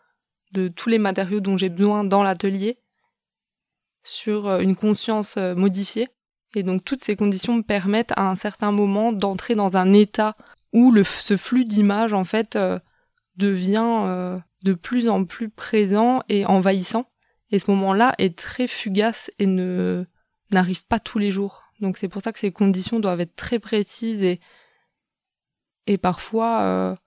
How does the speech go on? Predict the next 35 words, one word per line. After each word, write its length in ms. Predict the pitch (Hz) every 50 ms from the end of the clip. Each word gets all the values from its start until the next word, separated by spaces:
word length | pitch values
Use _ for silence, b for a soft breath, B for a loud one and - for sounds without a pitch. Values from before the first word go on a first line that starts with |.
| _ _ _ _ _ _ _ _ _
il 80 | -
y 20 | 190
en 80 | 190
a 80 | 180 180
que 140 | - - 208
deux 280 | 190 185 220 247 247 - _ _ _ _ _ _ _ _ _ _ _ -
et 60 | 202
ça 160 | 180 - 190
fonctionne. 540 | 185 - 202 196 190 - 220 202 185 185 180 - _ _ _ _ _ _ _ _ _ 196
Donc 140 | 190 180
ça 120 | - 190 175
dépend 280 | 175 190 185 - 233
aussi 180 | 214 202 - 220
de 60 | 214
mon 140 | 208 190 185
état 220 | 180 180 - 185
psychique, 480 | 180 - - 214 202 - - 240 - -
je 80 | - -
pense. 380 | 233 226 262 - - - _ _ _ _ _
Et 120 | 220 220 196
donc 220 | 190 214 226 -
cet 300 | - 226 185 170 - -
état, 560 | 190 185 170 - 220 214 220 240 247 - _ _ - -
euh, 240 | 196 190 196 202 196
me 180 | 196 190 190
permet 380 | 180 196 196 196 196 208 220 226
de, 320 | 202 196 196 202 220 - _ _ _ _ _ _ _ _ _ _
d'accéder 400 | - 190 190 - - 196 185 226
à 100 | 214 180
un 80 | 185 185
flot 220 | - - 220 220
d'images 500 | 196 196 202 196 190 196 220 226 220 -
que 140 | - 202 190
je 100 | 170 175
griffonne, 600 | - 190 196 208 185 - - 196 214 220 233